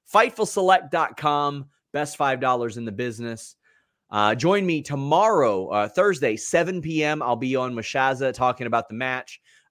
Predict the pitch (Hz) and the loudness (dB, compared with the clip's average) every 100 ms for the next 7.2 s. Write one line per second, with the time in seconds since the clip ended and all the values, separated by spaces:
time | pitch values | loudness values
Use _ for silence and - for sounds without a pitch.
0 | - 101 - 107 107 127 - - 147 139 | -2 -2 0 -2 0 0 0 -6 -6 -4
1 | 101 - 135 127 107 - 123 113 98 92 | -4 -4 -2 -2 -4 -8 -4 -2 -2 -2
2 | 95 98 98 87 - 87 82 82 85 80 | -2 -2 -4 -10 -12 -12 -12 -10 -12 -10
3 | 82 95 90 85 76 - - 90 78 _ | -8 -8 -8 -12 -14 -16 -12 -8 -8 _
4 | _ _ _ _ 90 90 90 - 135 123 | _ _ _ _ -4 -2 -4 2 2 2
5 | 117 - 139 131 135 107 113 117 120 - | -4 -2 -2 -2 -4 -4 -4 0 -2 -2
6 | 107 113 107 113 117 120 110 101 107 135 | -4 -4 -4 -2 0 0 0 0 2 2
7 | 131 117 | 0 -2